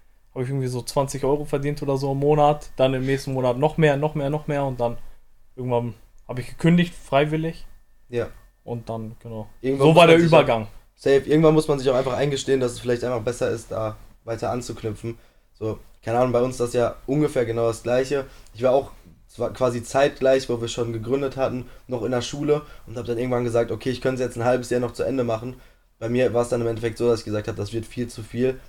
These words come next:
Speaker 2: Ich höre jetzt damit auf.“ Das war dann bei mir so der Cut im Endeffekt.
Speaker 1: Mhm.
Speaker 2: Aber war, also,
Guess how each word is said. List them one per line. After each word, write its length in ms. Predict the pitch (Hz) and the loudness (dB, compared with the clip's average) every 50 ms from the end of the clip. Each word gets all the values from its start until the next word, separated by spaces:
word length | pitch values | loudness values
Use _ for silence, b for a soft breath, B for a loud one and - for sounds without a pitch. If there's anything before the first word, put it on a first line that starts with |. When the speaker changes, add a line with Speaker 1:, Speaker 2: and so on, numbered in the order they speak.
| B - | B -16
Speaker 2:
Ich 180 | - 104 - 120 | -14 -10 -4 -2
höre 120 | 120 123 | 0 0
jetzt 160 | 117 120 - | 0 0 -2
damit 220 | 117 117 120 - - | -2 -2 -2 -4 -2
auf.“ 280 | 80 117 127 131 127 | 0 2 2 0 0
Das 160 | - 117 107 | -4 -8 -6
war 80 | - 113 | -4 -4
dann 100 | 113 110 | -4 -4
bei 80 | 107 110 | -4 -4
mir 160 | 117 131 139 139 | -2 -2 -2 -2
so 80 | 139 | -2
der 140 | 131 123 123 | -2 -4 -4
Cut 240 | - - 143 147 - | -4 -6 -6 -6 -6
im 120 | 139 135 123 | -8 -8 -8
Endeffekt. 560 | 123 139 143 139 131 - - 143 - - - - | -8 -8 -10 -12 -8 -6 -6 -6 -6 -10 -16 -14
Speaker 1:
Mhm. 320 | - 127 123 120 120 117 120 - - | -10 -8 -8 -8 -8 -10 -12 -16 -8
Speaker 2:
Aber 340 | - 120 123 120 117 117 - - - - _ _ _ _ - | 0 4 4 4 4 4 0 -8 -20 -20 _ _ _ _ -10
war, 180 | 120 117 127 | -2 0 2
also, 320 | 127 135 123 131 131 - | 2 2 2 0 -2 -2